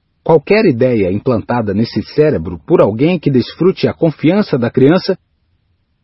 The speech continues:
germinará e crescerá, por assim dizer, de tal maneira que nunca poderá ser extirpada,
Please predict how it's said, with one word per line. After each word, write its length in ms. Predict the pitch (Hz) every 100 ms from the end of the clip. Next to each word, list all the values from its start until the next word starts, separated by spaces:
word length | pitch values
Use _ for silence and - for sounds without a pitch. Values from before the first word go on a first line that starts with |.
| -
germinará 720 | 135 170 156 226 196 151 196
e 60 |
crescerá, 560 | 175 190 190 185 139 139 - _ _
por 120 | 123
assim 200 | - 160
dizer, 440 | 147 107 127 127 - _
de 100 | 101
tal 240 | 101 156 180
maneira 480 | 147 110 180 135 - _ _
que 100 | -
nunca 380 | 165 196 247 226
poderá 380 | - 175 143 147
ser 200 | - 143
extirpada, 720 | 151 - 131 - 131 92 76